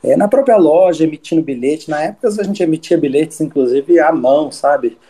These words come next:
Exigia até um treinamento, a gente sempre ia a Congonhas fazer treinamentos pra isso. Então, a, aquele período da minha formação, da graduação em turismo, foi muito vinculado à lógica do trabalho.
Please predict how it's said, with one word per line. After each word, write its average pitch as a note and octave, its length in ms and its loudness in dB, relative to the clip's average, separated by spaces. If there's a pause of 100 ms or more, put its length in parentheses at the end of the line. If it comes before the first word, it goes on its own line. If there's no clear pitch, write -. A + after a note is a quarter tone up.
(100)
Exigia C3 420 0
até D#3 120 -2
um D3+ 60 -2
treinamento, D3+ 680 0
a - 40 2
gente D3 200 -8
sempre D#3+ 300 -2
ia E3 80 4
a D#3+ 40 -2
Congonhas D3 680 2
fazer A2+ 240 -8
treinamentos A#2+ 580 -10
pra C3 240 2
isso. - 320 -4 (580)
Então, G#3 400 2
a, E3 500 2
aquele D#3 340 0
período E3 760 2
da B2 160 0
minha B2+ 440 -4 (120)
formação, C#3 1040 -2
da A#2+ 120 -2
graduação B2+ 640 -2
em B2+ 40 -4
turismo, D#3+ 400 -2
foi F3 100 4
muito G3 300 0
vinculado F3+ 480 2
à E3 40 4
lógica E3 380 2
do D#3+ 240 0
trabalho. B2 580 -4